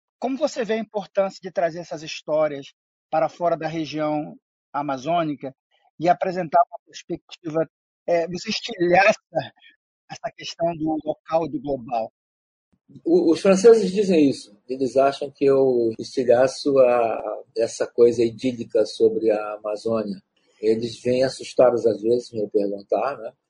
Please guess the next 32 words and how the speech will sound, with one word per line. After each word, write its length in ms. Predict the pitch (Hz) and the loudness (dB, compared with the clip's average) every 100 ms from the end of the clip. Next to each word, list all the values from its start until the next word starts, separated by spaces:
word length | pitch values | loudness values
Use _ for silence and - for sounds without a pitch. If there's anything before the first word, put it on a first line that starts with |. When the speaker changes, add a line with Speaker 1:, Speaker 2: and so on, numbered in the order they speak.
| _ _ _ | _ _ _
Speaker 2:
Mas 120 | 117 147 | -2 0
é 60 | |
claro 300 | 147 147 147 | 4 4 4
que 180 | 147 127 | 0 -4
muita 320 | 120 147 107 | -4 -6 -6
coisa, 400 | - 127 131 123 110 98 92 - _ _ - | -4 0 0 0 0 0 -4 -12 _ _ -4
como 220 | 120 107 | -2 0
você 260 | 110 - 113 | 0 0 -2
mesmo 360 | 110 110 104 | -2 -4 -8
disse, 480 | - 127 147 - 143 | -6 -6 -6 -8 -14
não 260 | 139 302 349 | -10 -10 -6
é 380 | 294 82 123 110 | -2 -2 -2 -4
só 460 | - 113 107 98 95 90 107 117 | 2 2 4 0 -2 -6 -2 0
da 160 | 107 | 0
Amazônia, 560 | 107 101 - 104 95 90 | 0 -6 -4 -4 -4 -8
né? 100 | 95 - _ _ _ 127 | -16 -20 _ _ _ -4
Não 120 | 127 | -2
é 80 | 120 | -2
só 160 | 135 | 0
daqui. 520 | 123 120 - 107 120 | 0 0 -4 -10 -6
E 40 | 139 | 0
Belém, 540 | 151 147 170 208 190 | 6 6 6 4 0
nesse 340 | 151 139 135 - - | 0 -2 -2 -8 -16
sentido, 720 | 117 - 175 147 123 123 127 | -16 -6 -6 -4 -6 -4 -2
é, 260 | 131 123 | -2 -2
é 40 | 131 | -4
uma 180 | 131 | -6
cidade 680 | 120 - 117 120 127 139 143 _ _ - | -14 -6 -2 0 -2 -6 -12 _ _ -18
chave 640 | - - 131 131 110 104 95 | -10 0 2 2 0 -10 -8
para 200 | 104 110 | -6 -6
entender, 560 | 110 117 107 110 104 - _ | -6 -6 -2 0 0 -2 _
por 140 | 98 | -16